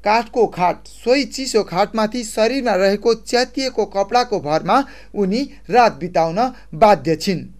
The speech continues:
जिल्ला सदरमुकामबाट बिस मिनटको दूरीमा रहेको उनको अवस्थाका बारेमा हालसम्म कसैले चासो राखेको पाइँदैन। बुद्ध लक्ष्मीले राज्यबाट पाउने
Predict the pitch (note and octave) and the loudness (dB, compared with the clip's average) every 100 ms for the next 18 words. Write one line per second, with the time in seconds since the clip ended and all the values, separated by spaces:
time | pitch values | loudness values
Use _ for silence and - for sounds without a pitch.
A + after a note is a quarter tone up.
0 | - - D#3 G#3 C#4 C#4+ A3+ A3 G#3 G#3+ | -20 -10 0 4 6 4 2 2 0 2
1 | C#4 A#3 G#3 A3+ A3 D#3+ C4+ - G#3+ A3 | 2 4 2 2 0 -2 -6 -4 0 2
2 | C4+ - G#3 F#3 A3 B3+ G#3+ E3+ D3+ C#3 | 2 0 -4 -2 -2 0 2 0 -2 4
3 | B3 C4 - - C4 C4+ C4+ - F#3+ A3+ | 4 4 -6 -6 -6 2 2 4 2 0
4 | A3 C#4+ C#4 G3+ F3+ F3 D#3 F3+ C4 - | 2 0 4 2 4 2 2 2 2 -2
5 | - F3+ A#3+ A3 E3 F3+ C4+ - - A#3+ | -4 4 4 4 -2 0 -2 -6 -2 2
6 | A#3 G#3 F3 B3 B3+ - B3 A#3 G#3+ F#3 | 2 2 2 0 -2 0 2 2 0 0
7 | D#3+ D#3+ - C4 C4 - - G#3+ E3+ D3 | -2 -6 0 0 0 -6 0 0 0 -2
8 | D#3 E3+ - - - E3 A#3+ G3 A#3 F3+ | 0 -4 -6 -20 -14 -4 -2 4 4 4
9 | F3 A#3+ A#3 A#3+ B3 F#3+ A#3+ G3+ A3+ F#3 | 0 -6 0 4 4 4 2 4 4 4
10 | F#3+ A#3 G3 F3 D#3+ | 2 0 0 -4 -4